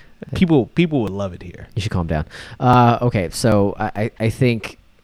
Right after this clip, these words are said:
Speaker 2: Ugh, okay, uh, so we, we've slandered, uh, the, the parlay, the, the current and unfortunately reigning parlay king enough.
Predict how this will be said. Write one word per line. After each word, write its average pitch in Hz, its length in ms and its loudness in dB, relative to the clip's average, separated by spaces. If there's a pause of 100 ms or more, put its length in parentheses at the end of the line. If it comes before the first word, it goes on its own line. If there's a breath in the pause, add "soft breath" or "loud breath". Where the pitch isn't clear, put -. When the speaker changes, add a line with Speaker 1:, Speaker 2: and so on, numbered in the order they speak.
(140)
Speaker 2:
Ugh, 170 520 6
okay, 98 280 -2
uh, 110 300 0
so - 180 0
we, 117 300 0
we've 123 160 2
slandered, 123 600 4
uh, 113 320 2
the, 110 220 0
the 104 120 -2
parlay, 110 540 2
the, 101 260 2
the 98 140 0
current 113 360 4
and 104 160 2
unfortunately 107 540 2
reigning 95 340 0
parlay 90 320 0
king 92 180 -6
enough. 85 320 -4